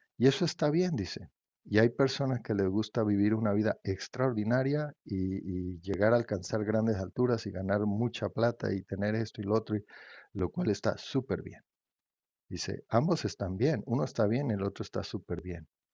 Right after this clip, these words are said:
Y depende de cada persona dónde quiera estar. Porque no es que porque yo quiero llevarlos al cien,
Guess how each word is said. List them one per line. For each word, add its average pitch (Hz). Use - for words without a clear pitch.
Y 98
depende 123
de 104
cada 120
persona 117
dónde 101
quiera 85
estar. 82
Porque 98
no 98
es 107
que 95
porque 92
yo 98
quiero 107
llevarlos 101
al 87
cien, 120